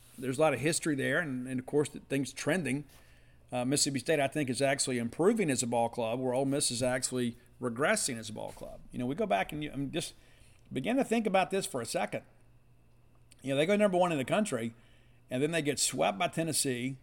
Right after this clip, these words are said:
They beat, win a series against Kentucky. They get swept by Alabama, and then they lose two out of three to South Carolina. They're regressing. We're improving. So, yeah, should Ole Miss expect to beat Mississippi State this weekend? No, they should not.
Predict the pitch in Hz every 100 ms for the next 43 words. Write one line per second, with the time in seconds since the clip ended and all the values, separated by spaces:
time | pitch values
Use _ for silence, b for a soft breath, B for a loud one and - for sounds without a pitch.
0 | - - 131 123 151 160 147 208 220 185
1 | 175 165 131 127 151 139 - - b b
2 | b b - 143 147 143 131 120 135 -
3 | - 135 135 143 - - 143 196 180 165
4 | 160 160 127 135 143 113 110 135 135 131
5 | 165 165 - 151 135 123 147 139 - 127
6 | 117 123 120 185 170 - b b b 131
7 | 220 226 151 165 175 - 127 143 170 131
8 | 151 180 120 - - 151 190 139 - -
9 | - - 165 202 196 202 190 - - 190
10 | 165 175 175 175 190 180 196 190 175 165
11 | 185 165 180 139 151 151 - 131 117 -